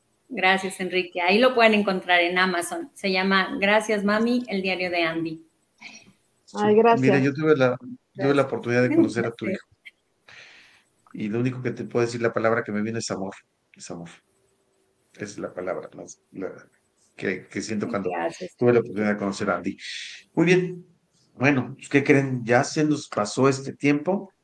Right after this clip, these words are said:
Speaker 3: Quiero, quiero
Speaker 1: No.
Speaker 3: agradecerles a todos y ofrecerles una disculpa porque, híjole, todos, fue una participación inmensa, inmensamente rica en opiniones y todo. Este,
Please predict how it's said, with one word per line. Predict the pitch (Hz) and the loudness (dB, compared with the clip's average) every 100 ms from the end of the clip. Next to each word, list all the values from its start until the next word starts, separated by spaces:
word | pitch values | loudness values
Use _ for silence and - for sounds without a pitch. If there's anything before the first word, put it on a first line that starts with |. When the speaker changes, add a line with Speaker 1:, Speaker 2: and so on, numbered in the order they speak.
| _ | _
Speaker 3:
Quiero, | - 123 127 123 - - _ - | -4 0 0 -2 -6 -16 _ 0
quiero | 135 | 2
Speaker 1:
No. | 143 | 4
Speaker 3:
agradecerles | 139 127 131 - | 2 0 -2 -4
a | 104 | -2
todos | 131 139 131 330 _ _ - - - - | 0 0 -2 -8 _ _ -20 -20 -20 -6
y | - 127 | 4 4
ofrecerles | 123 127 135 151 175 | 6 4 4 2 2
una | 180 | -2
disculpa | 160 151 170 | -2 -2 0
porque, | - 123 120 127 - _ | -2 -6 -8 -10 -20 _
híjole, | 139 170 131 | 0 4 4
todos, | 127 185 185 175 - _ _ _ | 2 -2 -2 -10 -16 _ _ _
fue | 160 | -2
una | 175 170 | -2 -2
participación | 135 - - 120 143 | -4 -6 -10 -6 -6
inmensa, | 139 120 127 131 123 - - - _ - | -4 -2 -4 -2 -4 -4 -12 -20 _ -16
inmensamente | 120 120 123 131 120 | -6 -6 -4 -2 -2
rica | 101 117 123 - 110 - - | -2 -4 -6 -6 -6 -6 -16
en | 104 104 | -6 -6
opiniones | 104 104 101 104 110 107 | -6 -8 -4 -4 -4 -10
y | 101 | -12
todo. | - 104 123 - - _ _ _ _ - | -6 -6 -6 -8 -20 _ _ _ _ -10
Este, | - 101 - - 104 101 98 95 90 - | -10 -10 -16 -6 -4 -2 -4 -6 -10 -14